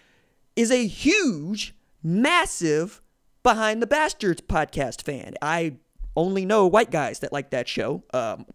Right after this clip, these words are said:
but I listen to some of it, and, you know, it's good. I also was thinking, "Man, I do this with my friends all the time," whether it be about Denmark Vesey, who you'll hear a little bit about in the podcast, or perhaps about Dune, like you'll hear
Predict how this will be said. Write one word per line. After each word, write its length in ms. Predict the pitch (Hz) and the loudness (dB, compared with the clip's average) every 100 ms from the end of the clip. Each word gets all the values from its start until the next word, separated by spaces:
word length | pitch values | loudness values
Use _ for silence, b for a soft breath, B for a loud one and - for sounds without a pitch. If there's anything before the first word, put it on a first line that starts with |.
| - | -4
but 180 | 151 - | -4 0
I 80 | 151 | -2
listen 200 | 175 175 | -2 -6
to 60 | |
some 180 | - 151 | -4 -4
of 80 | 156 | -6
it, 140 | 208 b b b b b - | -12 b b b b b -4
and, 180 | 185 247 | -2 0
you 80 | |
know, 100 | 415 | 2
it's 120 | 330 - | 2 0
good. 320 | 277 349 - _ _ _ - | 0 0 -4 _ _ _ 0
I 120 | 165 | 2
also 240 | 180 202 | 4 4
was 140 | 185 180 | 2 2
thinking, 260 | 190 185 | -2 -4
"Man, 180 | - 202 | -4 -4
I 100 | 160 | -4
do 180 | 175 151 | -2 -2
this 400 | 131 151 - - _ _ | -2 -2 -4 -10 _ _
with 100 | - | -8
my 120 | 147 180 | -4 -4
friends 300 | 170 151 135 | -2 -4 -6
all 160 | 131 135 | -6 -6
the 100 | 139 | -4
time," 320 | - 190 139 | -6 -4 -4
whether 220 | 123 135 | -4 -4
it 80 | 135 | -4
be 140 | 139 139 | -2 -4
about 320 | 143 147 - | -2 -4 -2
Denmark 360 | 143 143 143 | -4 -2 -4
Vesey, 260 | - 143 170 | -2 -4 -4
who 100 | 160 | -2
you'll 320 | 143 139 90 _ _ | -2 -2 -6 _ _
hear 140 | 131 | -8
a 40 | |
little 140 | 135 135 | -6 -4
bit 120 | 135 | -6
about 260 | 135 143 - | -4 -6 -6
in 140 | 139 | -8
the 40 | 135 | -8
podcast, 480 | - 139 156 185 - b b b | -10 -8 -8 -8 -12 b b b
or 420 | 160 156 156 151 143 b b - | 2 4 4 2 -4 b b -2
perhaps 800 | 185 147 160 202 - - - - _ _ _ _ _ _ _ _ | 0 0 0 -2 -2 -8 -8 -10 _ _ _ _ _ _ _ _
about 340 | 202 175 139 | 0 0 -2
Dune, 420 | 196 202 190 226 | -2 0 0 -4
like 200 | 160 160 | -2 0
you'll 100 | 180 | 0
hear 420 | 156 185 185 190 | -2 0 0 0